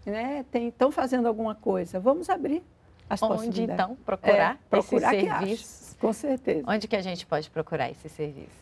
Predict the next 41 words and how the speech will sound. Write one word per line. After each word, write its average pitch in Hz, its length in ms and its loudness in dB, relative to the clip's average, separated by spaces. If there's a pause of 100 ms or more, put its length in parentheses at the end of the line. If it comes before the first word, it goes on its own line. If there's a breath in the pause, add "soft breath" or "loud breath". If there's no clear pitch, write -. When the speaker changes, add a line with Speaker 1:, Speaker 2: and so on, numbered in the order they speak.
Speaker 1:
Bem, 202 240 4
nós 226 220 -4
temos 285 340 0
um, 240 280 -2
um, 202 500 -4 (720)
um 214 80 2
site, 208 460 0
né, 202 160 -4
que 190 100 -8
é 165 40 -6
volunta-, 175 520 -4
voluntariados 190 760 0
ponto 180 340 -8
com 247 600 0
ponto 185 200 -6
B 175 100 2
R, 190 540 0 (280 loud breath)
que 233 100 4
tem 240 340 2
uma, 269 240 -4
uma, 196 360 -12
um 240 100 -4
pool 285 420 0
de, 185 260 -8
de, 170 220 -8
de 180 160 -6
entidades 196 760 -4
oferecendo 196 800 -2
os 196 80 -6
seu, 185 160 -6
os 170 220 -10
trabalhos 175 520 -4
de 175 120 -6
todo 233 300 4
o - 20 -4
Brasil, 196 360 -2
de 180 120 -4
todas 233 280 2
as 208 80 -8
cidades 170 380 -2
brasileiras. 175 720 -2